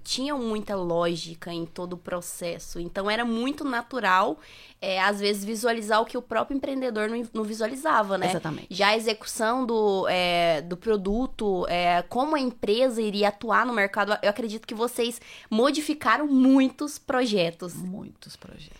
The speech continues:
Speaker 1: E como que foi isso? É, com, tipo, chegava um projeto, teve algum deles que foi muito complexo por vocês não terem experiência,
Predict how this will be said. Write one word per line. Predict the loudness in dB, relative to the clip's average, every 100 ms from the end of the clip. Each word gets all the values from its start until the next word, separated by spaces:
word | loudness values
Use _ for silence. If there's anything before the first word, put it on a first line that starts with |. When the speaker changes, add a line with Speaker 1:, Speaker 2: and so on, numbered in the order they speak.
| -12
Speaker 1:
E | -10
como | -2 -4 -2
que | -4
foi | 0 0
isso? | 2 0 -2 0
É, | 4 4
com, | 2 -4
tipo, | -4 -6 -4 -2
chegava | 0 4 6 6
um | 2
projeto, | 0 2 2 2 0
teve | 2 2 4
algum | 2 2 0
deles | 2 0
que | -4
foi | -2 0
muito | 0 -4 -4
complexo | -6 -2 -2 -2
por | -2
vocês | 0 2 2
não | 0
terem | -2 0 -2
experiência, | -4 -2 -2 0 -2 -2